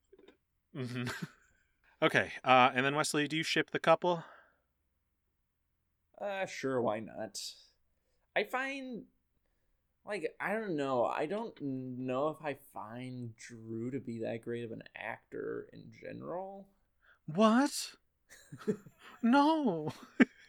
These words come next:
Speaker 2: Like, I know a lot of people like her or liked her, um,
Speaker 1: <laughs>
Speaker 2: but I don't think she's that good of an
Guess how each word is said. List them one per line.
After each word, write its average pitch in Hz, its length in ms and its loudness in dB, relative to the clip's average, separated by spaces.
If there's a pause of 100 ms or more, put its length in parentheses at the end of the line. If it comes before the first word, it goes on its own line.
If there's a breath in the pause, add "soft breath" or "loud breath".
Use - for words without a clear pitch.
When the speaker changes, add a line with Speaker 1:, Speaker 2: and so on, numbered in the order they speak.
(420 soft breath)
Speaker 2:
Like, 269 220 8
I 233 80 12
know 262 320 12
a 147 80 12
lot 135 260 12
of 160 120 2
people 117 840 8
like 123 340 12 (120)
her 117 260 6
or 117 260 6 (140)
liked 127 500 8
her, 117 420 4 (480)
um, 113 600 6 (760)
Speaker 1:
<laughs> - 720 -6
Speaker 2:
but 123 180 2
I 156 80 -4
don't 233 180 -6
think 254 140 0
she's 143 300 -4
that 123 240 4
good 127 140 0
of 120 60 -4
an 107 140 -8